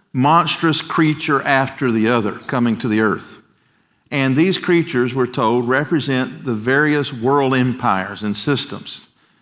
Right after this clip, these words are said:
Starts out with the Babylonians, which gives way to the Medo-Persians, which gives way to the Greeks, which gives way to the Romans. And then there's one final kingdom, and then the Lord's Messiah comes.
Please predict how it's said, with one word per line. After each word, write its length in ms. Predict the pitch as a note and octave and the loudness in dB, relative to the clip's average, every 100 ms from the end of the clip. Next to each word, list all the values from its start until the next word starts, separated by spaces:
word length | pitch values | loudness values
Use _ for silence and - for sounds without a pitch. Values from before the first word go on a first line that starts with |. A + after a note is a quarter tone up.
| _ | _
Starts 480 | - - C3 C3+ - | -16 -4 0 0 0
out 180 | C#3 A#2 | 0 0
with 80 | G#2+ | -4
the 80 | |
Babylonians, 1000 | G2+ G2+ G2 G2+ C#3+ E3 E3 D3+ A#2 A#2 - | -4 -4 -4 -2 0 2 2 0 -4 -10 -12
which 160 | G2+ - | -12 -6
gives 200 | G#2+ B2 | -6 -2
way 160 | A2 | -2
to 40 | G2+ | 0
the 80 | |
Medo-Persians, 840 | G2+ G#2 F#2+ - D#3 D#3 D3 D3 A2 | 0 0 -2 0 2 4 2 -2 -4
which 200 | F#2+ C3 | -6 -4
gives 180 | - | -4
way 160 | A2 G#2 | -4 -4
to 140 | G#2 | -4
the 80 | G2+ | -6
Greeks, 460 | G2+ C3+ C#3+ C#3+ - | -2 0 0 0 -6
which 160 | G#2+ | -6
gives 180 | B2 G2+ | -4 -4
way 160 | A2 G#2 | -2 -2
to 140 | A#2 | -2
the 80 | G#2 | -4
Romans. 840 | G#2 A2+ A#2+ G#2 F2+ A2 B2+ - - _ - - _ _ _ - | -2 0 0 0 0 -4 -6 -12 -18 _ -20 -20 _ _ _ -4
And 180 | C3+ A#2+ | 0 2
then 300 | D3+ G3 F#3 | 2 2 2
there's 260 | D#3 C3+ B2 | 2 2 0
one 380 | C3 F#3 A3 | -2 0 2
final 760 | G#3 - F3+ F3+ E3 A2+ A#2+ D#3 - - - - - _ _ - | 0 0 2 2 2 2 0 -2 -2 -2 -2 -12 -20 _ _ -2
kingdom, 680 | C#3+ A#2 A2 C#3+ D#3+ - _ _ _ _ _ | 2 2 2 -2 -6 -12 _ _ _ _ _
and 160 | B2 B2 | -2 0
then 220 | C#3 C3+ | 2 2
the 100 | C3+ | 2
Lord's 540 | C3 C#3+ D3 C#3 - - - _ _ _ _ _ | 4 4 2 0 -4 -8 -14 _ _ _ _ _
Messiah 540 | B2+ - D#3 D#3+ A2 | 0 4 4 4 0
comes. 560 | - B2 G2+ - - | 0 -2 -2 -6 -16